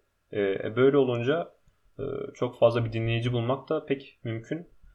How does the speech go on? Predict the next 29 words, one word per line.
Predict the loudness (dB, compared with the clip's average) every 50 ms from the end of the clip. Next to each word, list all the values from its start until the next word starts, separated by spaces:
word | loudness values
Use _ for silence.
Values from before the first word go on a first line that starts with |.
| _ _ _ _
olmadı. | -2 -2 0 0 0 -2 -4 -2
Zaten | 0 0 2 2 0 -4 -6 -8 -12 -14
biz | -14 -14 -12 -8 -4 -4 -4 -2 -4 -8 -12 -18 -20 -20 _ -12
önceden | -8 -8 -8 -6 -6 -6 -4 -2 0
belki | 0 0 0 0 -2
dile | 0 2
getirmişizdir. | 0 0 0 -2 -4 -4 -4 -4 -2 -4 -4
Şimdi | -4 -6 -6 -4 -4 -4
dile | -4 -4 -6
getirelim. | -6 -4 -2 -2 -2 -2 -2
Öyle | -4 -6
çok | -6 -10 -8 -6
dinlenme | -6 -4 -2 -2 -2 -2 -2 2
kaygımız | 4 4 4 4 2 -2 -4 -2 -2
yok | -2 0 0
ama | -2 -2 -4 -8 -10 _ _ _ -20 -20 _ _ _ -2
en | -2 0
azından | 0 0 0 0 2 0 0 -2 -2
böyle | -2 -2 0 0 0 0 -2 -2 -6 -12 -14
bir, | -10 -8 -8 -6 -8 -8 -12 -14 -14 -10 -6 -6 -4
az | -4 -2 0 4 8 10 10 10 10 10
da | 8
olsa | 8 8 6 2
bir | 0
insan | 0 2 4 4 4 4
bir | 2 2
dinlenme | 2 2 4 2 2 2 0 -2
istiyor | -4 -6 -2 0 0 2
tabii. | 2 2 2 2 2